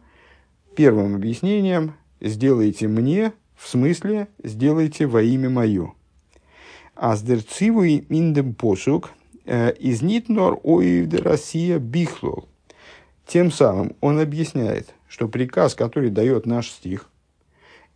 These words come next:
это не только приказ сделать,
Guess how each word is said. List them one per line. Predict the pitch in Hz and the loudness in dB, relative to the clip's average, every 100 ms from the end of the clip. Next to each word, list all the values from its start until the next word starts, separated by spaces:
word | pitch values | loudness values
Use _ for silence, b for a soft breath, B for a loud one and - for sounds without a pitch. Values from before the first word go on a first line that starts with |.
| - | -2
это | 120 135 | 0 0
не | 131 123 | -2 2
только | 196 220 196 | 2 4 0
приказ | - 123 - 139 156 - - | 0 -4 0 0 0 -4 -10
сделать, | 107 98 117 127 90 - - | -10 -6 0 2 2 -2 -14